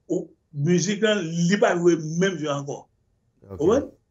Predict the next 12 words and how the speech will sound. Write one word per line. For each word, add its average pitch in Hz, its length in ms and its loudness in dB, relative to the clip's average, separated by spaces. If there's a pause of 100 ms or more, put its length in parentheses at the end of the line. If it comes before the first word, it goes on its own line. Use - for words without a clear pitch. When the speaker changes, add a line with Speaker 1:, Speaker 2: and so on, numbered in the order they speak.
(480)
Speaker 1:
Et - 100 2
puis, - 80 -10
si 202 200 2
mon 214 340 6
contrat, 220 420 0
me 226 60 -2
signe 220 420 0
un 233 60 2
contrat 214 340 0
avec 202 220 -4
un 208 80 -6
monde, 262 340 -4